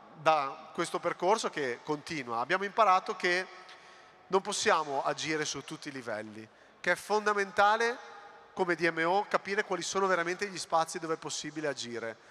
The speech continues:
dove è possibile incidere per seminare il cambiamento. C'è una zona di controllo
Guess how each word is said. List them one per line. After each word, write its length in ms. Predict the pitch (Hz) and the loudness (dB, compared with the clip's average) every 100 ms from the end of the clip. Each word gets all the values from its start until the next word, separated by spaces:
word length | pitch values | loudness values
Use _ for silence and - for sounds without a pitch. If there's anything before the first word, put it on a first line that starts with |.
| - - | -20 -2
dove 140 | 156 | 0
è 40 | 160 | 2
possibile 420 | 160 - 196 190 | 0 -6 -4 -4
incidere 680 | 170 - 196 190 208 226 233 - - | -4 -6 -4 -2 0 0 -2 -10 -14
per 140 | - 175 | -4 -2
seminare 440 | - 196 185 190 | -2 0 2 2
il 60 | 190 | 0
cambiamento. 580 | 185 175 170 139 123 135 | -4 -4 -4 -6 -8 -8
C'è 140 | 180 | -2
una 180 | 185 175 | 0 2
zona 180 | 208 220 | 2 0
di 100 | 208 | 2
controllo 680 | 202 185 190 185 220 233 | 0 2 4 4 6 4